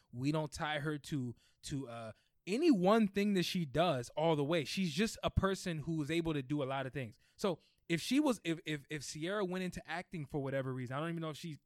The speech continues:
cares about that. If she were to magically say, "I wanna start acting," and just start expanding her reach, kinda what you were saying,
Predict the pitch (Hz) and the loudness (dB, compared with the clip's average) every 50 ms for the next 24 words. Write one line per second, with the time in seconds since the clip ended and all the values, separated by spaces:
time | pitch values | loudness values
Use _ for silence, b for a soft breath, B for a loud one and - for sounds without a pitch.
0 | - - 185 185 180 170 143 131 127 120 113 123 117 123 - b b b b b | -8 -4 -2 0 0 -2 -2 -2 -4 -4 -4 -6 -8 -8 -10 b b b b b
1 | b b 131 - - 214 208 220 185 147 143 139 160 185 202 190 190 175 185 185 | b b -10 -6 -4 2 4 4 4 4 2 2 2 2 2 2 0 -2 -2 -2
2 | - - 190 180 180 180 185 190 185 170 - 185 170 151 156 170 185 185 - 214 | -2 0 0 2 2 2 2 2 2 2 2 0 0 0 0 -2 -2 -2 -4 -6
3 | 208 214 - _ _ _ _ _ _ _ - 147 139 202 - - 180 - 165 160 | -6 -6 -8 _ _ _ _ _ _ _ -10 -4 -2 -2 0 2 0 2 2 0
4 | - - - - 165 180 185 190 185 151 175 165 143 151 180 202 185 - 208 196 | -4 -4 -6 -2 -2 0 0 0 0 0 0 0 0 0 -2 -2 -2 -4 -4 -2
5 | 190 170 160 185 175 143 143 165 220 285 294 180 - - 135 131 139 170 175 | 0 2 2 2 2 2 2 2 2 4 4 2 0 0 -4 -4 -4 -6 -8